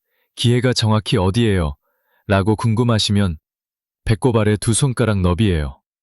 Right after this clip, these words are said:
천천히 찾아보세요. 이 방법으로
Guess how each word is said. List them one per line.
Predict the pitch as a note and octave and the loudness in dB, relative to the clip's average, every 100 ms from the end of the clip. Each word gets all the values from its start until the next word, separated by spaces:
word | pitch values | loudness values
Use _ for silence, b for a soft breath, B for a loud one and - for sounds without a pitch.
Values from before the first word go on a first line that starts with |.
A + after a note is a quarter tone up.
| _ _ _ _ _ _ | _ _ _ _ _ _
천천히 | - D3+ C#3+ - A#2+ A#2 | -6 -2 -2 -2 -2 -2
찾아보세요. | - D#3+ D3 A2 - E2+ D2 C2+ _ _ _ _ _ _ _ _ - | -2 -2 0 0 -2 -2 -4 -10 _ _ _ _ _ _ _ _ -2
이 | G#2+ | -2
방법으로 | - G#2 G#2+ G2+ G#2 F#2+ | 0 0 0 2 0 0